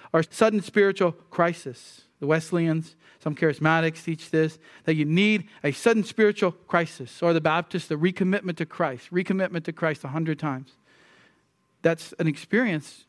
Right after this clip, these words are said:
in another way. You're just looking back to some experience. No, you do it by putting to death the practices, the sins of the body, by the Spirit's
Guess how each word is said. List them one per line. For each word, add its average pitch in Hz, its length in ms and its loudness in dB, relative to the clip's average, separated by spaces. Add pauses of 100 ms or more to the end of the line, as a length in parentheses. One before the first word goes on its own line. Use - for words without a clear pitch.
(120)
in 160 100 -4
another 165 320 0
way. - 340 -8 (180)
You're 180 100 -2
just 185 200 -2
looking 185 320 0
back 185 240 0
to 185 80 -6
some 170 180 -4
experience. - 760 -10 (680)
No, 196 100 2
you 196 140 0
do 247 220 2
it 214 100 0
by 160 140 0
putting 247 640 0 (260)
to - 120 -4
death 180 680 2 (360)
the 170 80 0
practices, 185 600 0
the 165 100 0
sins 196 300 -2
of 190 80 -2
the 175 60 0
body, 165 500 0 (420)
by 180 160 2
the 180 100 -2
Spirit's 180 420 0